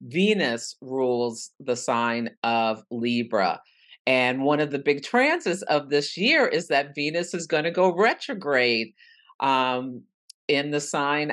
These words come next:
of, in the sign of Leo, so before this eclipse. So I think we'll have a better idea of maybe what's coming with that,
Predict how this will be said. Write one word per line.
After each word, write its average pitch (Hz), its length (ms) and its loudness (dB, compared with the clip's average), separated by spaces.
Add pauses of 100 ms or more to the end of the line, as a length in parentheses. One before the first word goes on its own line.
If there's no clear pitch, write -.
of, 151 400 4 (160)
in 151 200 -6
the 151 80 -2
sign 160 340 0
of 170 100 -8
Leo, 165 720 2
so 151 220 -2
before 220 680 4
this 156 260 -2
eclipse. 123 720 -2 (360)
So 160 520 2
I 151 100 2
think 302 320 -6
we'll 196 220 4
have 196 240 2
a 151 40 -2
better 170 460 2
idea 160 400 0
of 196 140 -4
maybe 165 280 0
what's 151 300 -2
coming 180 480 -2
with 196 240 -2
that, 208 440 2